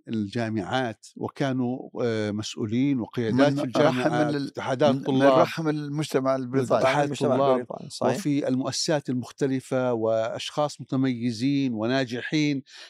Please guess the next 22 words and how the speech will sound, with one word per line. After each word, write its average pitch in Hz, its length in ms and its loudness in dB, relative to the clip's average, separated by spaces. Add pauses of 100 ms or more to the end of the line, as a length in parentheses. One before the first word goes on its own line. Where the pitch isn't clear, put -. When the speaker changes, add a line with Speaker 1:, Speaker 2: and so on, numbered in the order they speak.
Speaker 1:
يعني 135 220 2
لم 262 240 2
يأتوا 277 260 2
من، 240 140 2
من 190 300 2
هامش 220 420 0
المجتمع، 180 480 0
هم 139 180 0
جاءوا 214 340 2
من، 220 220 -2 (260)
من 160 140 0
أصل 247 400 0
هذا 151 300 2
المجتمع. 127 500 -4 (440)
ولذلك، 151 640 2 (100)
ولذلك 139 560 0 (480)
أعتقد 143 580 0
إنه 127 360 -4
إحنا 170 540 0
ال-، 110 340 -2
الانتخابات 117 840 -4
هذه 143 500 -4